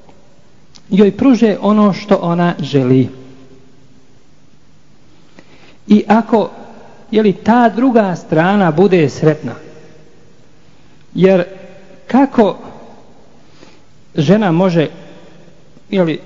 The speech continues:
biti vesela stva-, stalno prema svome mužu? Mislim, što sigurno obveseli svakoga muža kad je žena, jer je raspolo-, raspoložena uvijek i tako dalje. Ona ne može biti raspoložena ako ovaj,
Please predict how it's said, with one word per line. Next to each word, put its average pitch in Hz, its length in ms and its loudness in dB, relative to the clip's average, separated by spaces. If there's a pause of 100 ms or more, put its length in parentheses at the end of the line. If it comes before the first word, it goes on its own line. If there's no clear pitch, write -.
biti 175 320 -2
vesela 151 420 0
stva-, 151 420 -2
stalno 151 460 -2
prema 131 260 -4
svome 131 380 -4
mužu? 117 400 -6 (2000)
Mislim, 143 280 -4
što 147 340 -2 (160)
sigurno 160 560 0
obveseli 147 500 -2
svakoga 135 460 -4
muža 123 280 -2
kad 131 180 -8
je 131 60 -2
žena, 151 280 -2 (340)
jer 151 160 -2
je 131 80 -6
raspolo-, 165 460 -4
raspoložena 143 800 -2
uvijek 143 400 -2
i - 40 -18
tako - 320 -20
dalje. - 120 -20 (840)
Ona 180 220 2
ne 165 140 0
može 233 260 0
biti 208 260 -4
raspoložena 180 640 -4
ako 160 340 -4 (640)
ovaj, 143 320 -4